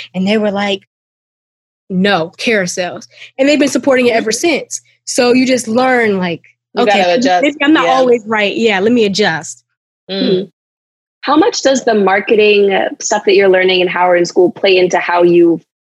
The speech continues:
Speaker 3: I guess, approach branding for Raggedy? I,
Speaker 1: Mm.
Speaker 3: I, I just abbreviated it to Raggedy. I mean, <laughs>
Speaker 1: <laughs> I do that all the time. It's fine. Um, I'd say it has, like, an advert, like, a, an opposite. But maybe 'cause I'm just a junior, so I haven't really got into, like,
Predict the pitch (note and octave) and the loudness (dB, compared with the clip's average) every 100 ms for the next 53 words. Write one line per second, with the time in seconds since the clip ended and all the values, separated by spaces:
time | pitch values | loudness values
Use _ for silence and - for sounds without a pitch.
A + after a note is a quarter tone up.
0 | _ - F#3+ G3 F#3 - F#3 F3 - A3 | _ -2 -2 0 -4 -2 0 0 -2 -2
1 | E3+ F#3 F3+ F#3 F3+ G3+ - F3 D3+ - | 0 2 2 2 0 -4 -4 -2 0 -2
2 | A3 - - E3+ F#3 - - - _ _ | -6 -6 -2 -2 0 -2 -4 -8 _ _
3 | _ _ - G#4+ A4 G#4+ G#3+ - - - | _ _ -2 0 2 0 -2 -2 -2 0
4 | G#3+ - G3+ F#3 F3+ F#3 F3+ F3+ E3+ E3 | 2 2 2 2 2 0 0 0 2 2
5 | - F4 F4 G4+ G4 B4 A#4 D#4+ - - | 2 2 0 0 0 0 0 -4 -4 -6
6 | - - B4 - - C#5 B4 G4+ D4 C#4+ | -6 -4 -4 -4 -2 0 2 2 0 0
7 | C#4 C#4+ B3+ A#3+ C#4 C#4+ D4 A3+ G3+ A3 | 0 0 0 0 0 -2 0 0 0 -4
8 | - - - _ F4+ G4 G4 F#4 - - | -10 -20 -20 _ -2 0 0 -2 -6 -4
9 | C#4+ F#4 - F4+ D#4+ D4 B3 A#3+ C4 B3+ | -2 -2 -4 -2 0 2 2 2 -2 -2
10 | A#3 G3+ D3 F3+ F#3+ G3 G#3 G3+ G3+ F3+ | -2 -2 -4 -4 -2 -2 -4 -4 -4 -4
11 | F3+ D3+ - _ - G3+ G3+ G3+ F3+ - | -4 -6 -8 _ -6 -2 -2 -4 -8 -10
12 | - _ _ _ _ _ B3+ F4 E4 A4 | -12 _ _ _ _ _ -2 2 2 2
13 | G#4+ D4 B3+ A#3 A3+ F#3 E3+ E3+ - G3 | 2 0 0 0 -2 -2 -2 -4 -4 -2
14 | A3+ A3 G#3 F#3 F3 F3 - E3 D#3+ | 0 0 -2 -4 -6 -6 -8 -12 -14